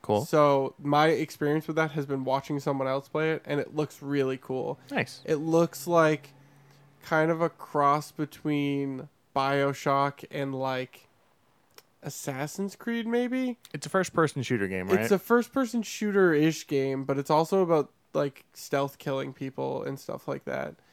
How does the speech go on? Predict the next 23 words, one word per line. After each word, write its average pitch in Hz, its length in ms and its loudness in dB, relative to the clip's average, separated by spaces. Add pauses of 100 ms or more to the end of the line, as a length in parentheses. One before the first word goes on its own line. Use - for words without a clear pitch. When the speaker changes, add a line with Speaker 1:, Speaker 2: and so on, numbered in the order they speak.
(380)
Speaker 2:
Um, 139 500 -2 (400)
it 170 100 2
looks 185 240 2
like 190 140 4
a 180 60 2
lot 147 180 4
of 139 80 -4
fun. 143 320 -2
I 147 160 0
definitely 139 420 -4
wanna 135 220 -4
pick 131 220 -10
it 135 80 -4
up, 135 240 -4 (440)
or 139 160 -2
both 135 300 -2
of 135 140 -12
them 143 340 -10
at 156 120 -12
this 143 140 -12
point. 139 300 -8 (480)
Speaker 1:
Cool. 220 240 -6 (120)
Speaker 2:
Um, 139 580 -6